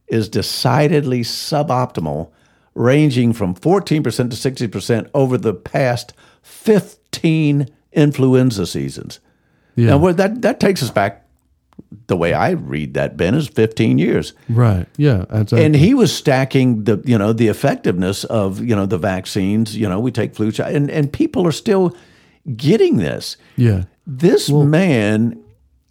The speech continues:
Speaker 1: in my
Speaker 2: Yeah.
Speaker 1: opinion, that has so much influence
Speaker 2: Mm-hmm.
Speaker 1: is, is, is misleading. He's, he's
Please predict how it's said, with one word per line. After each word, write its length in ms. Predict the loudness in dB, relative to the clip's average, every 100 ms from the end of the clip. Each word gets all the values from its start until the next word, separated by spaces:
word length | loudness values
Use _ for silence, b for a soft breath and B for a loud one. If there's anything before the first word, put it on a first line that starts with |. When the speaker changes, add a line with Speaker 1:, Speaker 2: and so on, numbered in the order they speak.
| _
Speaker 1:
in 140 | 2 4
my 160 | 4 2
Speaker 2:
Yeah. 80 |
Speaker 1:
opinion, 340 | 2 4 4 4
that 180 | 4 4
has 240 | 2 2
so 640 | -4 -10 -10 -4 2 4
much 240 | 4 2 2
influence 640 | 2 2 0 0 0 -4 -10 _ 0
Speaker 2:
Mm-hmm. 360 | 0 2 0 -2 _ _ _
Speaker 1:
is, 520 | 2 4 2 -2 -8 b b b b b b b _ _ _ _ _
is, 340 | 0 2 2 -2
is 320 | -4 -2 0
misleading. 1000 | 2 4 4 0 -2 0 -2 -4 -4 -6 -10 _ _ _ _ _ _ _ _ _ _ _
He's, 320 | _ 2 2 0
he's 420 | -2 0 0